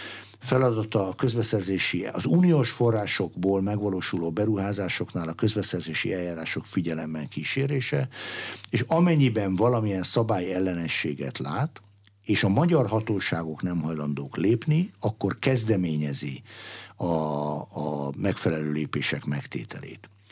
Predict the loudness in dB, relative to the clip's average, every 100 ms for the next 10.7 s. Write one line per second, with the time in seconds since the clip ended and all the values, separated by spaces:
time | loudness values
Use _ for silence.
0 | -16 -16 -14 -4 2 4 4 4 4 4
1 | 4 2 4 2 2 2 0 0 -2 -2
2 | -2 -2 2 0 0 -6 -20 -20 _ _
3 | -6 -2 2 4 4 0 0 2 4 4
4 | 0 -2 -4 -2 -2 -4 -4 -4 0 0
5 | 0 -2 -2 -2 -2 -4 -2 -2 -2 0
6 | 0 0 -4 -4 -4 -4 -6 -2 -2 -2
7 | -4 -2 -2 -4 -4 0 2 2 0 0
8 | 0 0 -2 -4 -4 -2 -2 -2 -4 -6
9 | -4 -4 -4 -4 -6 -4 0 2 4 2
10 | 0 -2 -2 2 2 2